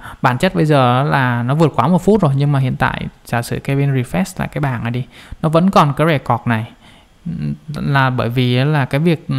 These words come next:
delete này nó không delete ngay được. Nó cần phải tối đa ba, bốn mươi tám giờ. Thì, ờ, có một cái bạn mà bạn ấy làm về cái,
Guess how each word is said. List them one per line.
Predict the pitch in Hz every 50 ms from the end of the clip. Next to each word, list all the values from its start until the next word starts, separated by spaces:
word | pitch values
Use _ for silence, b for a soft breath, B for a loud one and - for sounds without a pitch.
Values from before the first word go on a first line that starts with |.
| 131 127 123
delete | 123 120 135 175 196 -
này | 170 135 120
nó | 120 120
không | - - 165 156 151 139 123
delete | 123 123 131 165 190 170 156
ngay | 151 143 139
được. | 131 127 117 - - - - - - - - - - - _ _ - - _ _ _ _ - - - -
Nó | 147 139 143
cần | - 165 143 131
phải | - 117 113 113 - 113 117 - -
tối | - 131 135
đa | 151 160 156
ba, | 156 147 135 135 135 135 135 135 139 139 139
bốn | 151 151 135 147
mươi | 170 175
tám | - 123 123 131
giờ. | 147 165 151 127 120 - B B B B B B B B B B
Thì, | - 139 135 131 131
ờ, | 131 123 123 123 123
có | - 170
một | 202 220 208 214
cái | - 180
bạn | 180 180 165 139 139 127
mà | 131 127 123
bạn | 127 120 - 131
ấy | 135 147
làm | 156 160 147 131 127 123 120 120 120
về | 120 117 120 120 117 117
cái, | 113 - 120 117 117 127 139 151 160